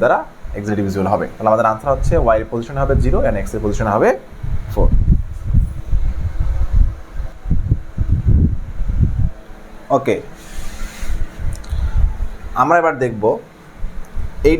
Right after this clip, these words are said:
নাম্বারটা ইলেভেন দ্বারা ডিভিজিবল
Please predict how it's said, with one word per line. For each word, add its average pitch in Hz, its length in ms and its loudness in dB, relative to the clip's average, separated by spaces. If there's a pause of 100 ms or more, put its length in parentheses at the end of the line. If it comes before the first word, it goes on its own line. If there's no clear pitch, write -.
নাম্বারটা 127 480 2 (2250)
ইলেভেন 147 360 0
দ্বারা 139 220 4
ডিভিজিবল 117 520 0